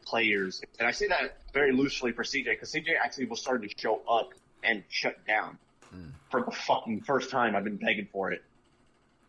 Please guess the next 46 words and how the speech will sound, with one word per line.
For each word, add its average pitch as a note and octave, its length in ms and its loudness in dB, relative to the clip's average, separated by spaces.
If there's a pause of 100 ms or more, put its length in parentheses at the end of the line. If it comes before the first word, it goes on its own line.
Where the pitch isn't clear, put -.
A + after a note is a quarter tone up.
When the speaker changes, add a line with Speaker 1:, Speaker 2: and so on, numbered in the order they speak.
(300)
Speaker 1:
But, B2+ 480 4
no, C#3 320 4 (140)
things G3 220 2
were F#3+ 120 6
moving D#3 400 2
good C3+ 220 4
in A#2 140 -8
defense. G#2+ 480 -4
Then A#2+ 220 -2
they A#2+ 100 2
started B2+ 240 0
going A#2+ 200 0
down A2+ 180 2
because G#2+ 180 -6
of G#2 80 -4
injuries. G2 340 -2 (220)
And C3 200 0
then C3 320 0 (200)
we C#3 140 -2
s-, - 340 -8
go D3+ 160 0
back D3 240 2
on B2 120 -4
offense, A#2 440 4
and A#2+ 120 2
we B2 80 4
just A#2+ 140 0
keep - 240 -8
going B2+ 240 4
backwards A2 400 -2
because A2 180 -8
we A2 60 -4
couldn't B2 220 -6
hear A2 160 2
ourselves. F#2+ 560 -2
It B2+ 260 0
was A2 600 0
not B2+ 420 2
a, F#3 60 0 (260)
a, D3 80 4 (1120)
the E3+ 80 -4
fact A3 320 6
we B3+ 80 4
lost G#3+ 240 4
by E3 140 6
ten, F#3+ 560 2